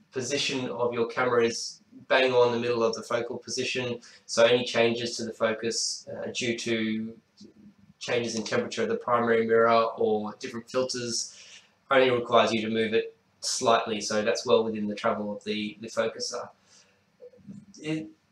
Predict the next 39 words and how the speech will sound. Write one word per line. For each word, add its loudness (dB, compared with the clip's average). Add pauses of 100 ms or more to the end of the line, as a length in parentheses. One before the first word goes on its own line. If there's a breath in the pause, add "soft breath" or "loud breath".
(160)
this 4
focuser 8
is -2
highly 8
accurate. 2
I -10
haven't 2
had 0
any -2
problems 2
with -6
this -6
either. 4
It's, -2 (220)
uh, -4 (1080)
been 2
a 0
fantastic, -2
uh, -2 (120)
focuser, -4
and -2
it's -10 (420)
one -2
of 0
the, -2 (520)
probably -2
the -4
best 2
focuser -2
out 2
there 0
in -4
the -4
market -2
that -4
I, 0
I 0
can -8
see. 0